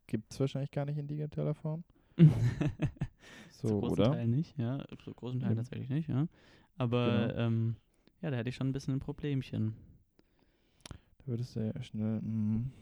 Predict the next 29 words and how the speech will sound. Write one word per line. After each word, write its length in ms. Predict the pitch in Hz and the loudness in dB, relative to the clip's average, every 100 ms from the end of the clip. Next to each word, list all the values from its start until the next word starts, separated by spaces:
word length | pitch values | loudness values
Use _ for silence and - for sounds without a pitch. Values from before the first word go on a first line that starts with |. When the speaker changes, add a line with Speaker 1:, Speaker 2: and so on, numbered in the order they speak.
| - - _ _ _ - - - | -20 -20 _ _ _ -20 -20 -2
Speaker 2:
Ich 80 | |
müsste 200 | 143 160 | 2 4
halt 80 | 156 | 4
Speaker 1:
Schwierig. 60 | 110 | 6
Speaker 2:
immer 120 | 143 | 6
Leute 540 | 127 139 - 156 143 - | 4 2 0 0 0 -2
beauftragen, 760 | - - 143 - - 135 135 135 | -4 -2 -2 -4 -8 -4 -2 -4
für 160 | - | 0
mich 180 | 127 131 | 0 0
zum 140 | - 135 | -4 -6
Beispiel 460 | 120 123 - 127 | -4 -4 -2 -2
so, 360 | 123 123 123 123 - | 0 0 0 -2 -2
und 120 | 113 | -6
das 160 | 123 | -4
wäre 80 | 120 | -4
halt 100 | 120 | -2
dann 100 | 117 | -2
wirklich 220 | 127 139 - | -4 -6 -4
ein 60 | |
Act, 260 | - 123 - _ - - | -4 -6 -10 _ -20 -20
so 140 | - | -14
Bücher 260 | 120 131 139 | -2 -2 -2
für 100 | - | -2
mich 180 | 117 131 | -2 -2
einzuscannen 760 | 107 120 - 139 - 131 139 135 | -4 -4 -4 -8 -4 0 4 4
und 100 | 120 | 2
dann 160 | 113 | 0
halt 180 | 120 110 | -2 -6
quasi 320 | - 117 117 | -6 -6 -6